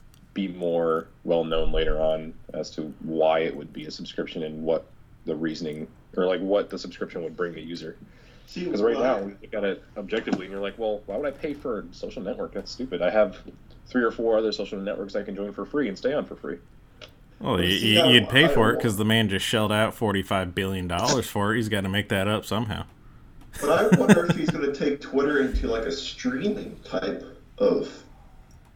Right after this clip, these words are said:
Speaker 2: like, s-, you know, uh, platform where, uh, you know, he'll compete against maybe, you know, Hulu and Netflix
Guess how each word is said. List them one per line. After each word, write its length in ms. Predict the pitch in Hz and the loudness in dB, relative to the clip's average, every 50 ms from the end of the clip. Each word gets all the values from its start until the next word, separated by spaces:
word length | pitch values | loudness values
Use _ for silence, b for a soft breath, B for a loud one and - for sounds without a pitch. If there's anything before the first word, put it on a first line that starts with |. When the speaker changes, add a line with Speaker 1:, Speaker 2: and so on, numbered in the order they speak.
| - - - | -20 -6 0
Speaker 2:
like, 340 | 104 107 127 - - - - - - - - - - - - - - | 2 2 2 2 0 -4 -10 -18 -20 -20 -20 -20 -20 -20 -20 -16 -14
s-, 220 | - - - - - | -14 -14 -14 -12 -6
you 180 | - 110 104 92 | -2 -2 0 0
know, 400 | 85 87 85 87 87 87 - - - - | 0 0 0 0 -2 -4 -6 -12 -10 -6
uh, 460 | - 90 85 - - - - - - - - - - - - - - - | -4 -2 -2 0 0 -2 -2 -2 -2 -4 -6 -8 -12 -16 -16 -16 -14 -10
platform 720 | - - 131 127 127 - - - 110 107 - 127 - - B B B B B B B B B B B - | 0 4 4 4 4 4 0 -4 -4 -2 -2 -2 -2 -4 B B B B B B B B B B B -4
where, 640 | - 117 117 113 110 107 110 110 107 107 104 - - | 2 2 4 4 4 4 2 0 -2 -4 -6 -6 -2
uh, 40 | 104 110 107 104 - | 0 0 2 2 0
you 80 | - - | -2 -2
know, 160 | 101 98 104 | -2 -4 -2
he'll 220 | - 113 110 107 107 | 0 2 2 2 2
compete 480 | 107 107 104 - - 127 117 107 - | 0 -4 -8 -6 -6 -6 -6 -6 -8
against 480 | - - 104 101 101 101 98 - - - | -6 0 2 4 4 4 2 -2 -6 -4
maybe, 560 | 110 107 104 104 107 104 98 98 98 98 98 - - - - | -2 -2 -2 -2 -4 -4 -6 -6 -8 -8 -10 -14 -16 -10 -6
you 120 | 107 104 92 | -4 -2 -2
know, 160 | 90 92 90 | -2 -2 -4
Hulu 540 | 87 - 113 110 110 107 107 101 101 101 98 | -4 -4 -2 -2 0 2 2 2 2 2 -2
and 300 | 92 87 87 87 85 82 - - - - | -4 -6 -8 -10 -10 -12 -16 -16 -10 -2
Netflix 720 | 107 107 98 - - - 101 98 95 95 - - - - | 0 2 2 2 0 -2 -2 -2 -2 -2 -6 -10 -14 -16